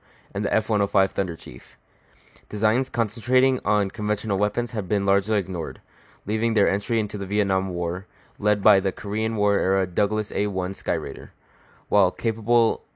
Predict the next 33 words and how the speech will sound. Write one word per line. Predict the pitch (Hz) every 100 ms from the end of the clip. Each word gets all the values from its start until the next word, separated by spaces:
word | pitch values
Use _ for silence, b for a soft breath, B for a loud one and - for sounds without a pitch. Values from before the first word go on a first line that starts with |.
| _
while | - 110
a | 107
capable | - 131 131 120 -
aircraft | 101 - 107
for | -
its | 82 -
era, | 110 107 90 95 b b b b
a | 104
relatively | 107 120 123 110 107
lo-, | 98 95 -
with | 107
a | 101
relatively | 104 107 104 104 104
large | 95 92 -
payload | 113 110 117 120 -
and | 104 101 95
long | 90 101 101
loiter | 98 95 82
time, | 85 80 90 - b b b b b b b b
the | -
propeller-driven | 107 - 113 123 127 117 113
design | 110 98 107 110
was | 104
also | 104 104 117 104 - -
relatively | 107 110 104 104 101
slow | 95 - 104 92 82 95 - _ _
and | - - 101
vulner-, | 104 107 104 -
and | 107 98
vulnerable | 107 107 104 104
to | 101
ground | 92 82
fire. | - 65 -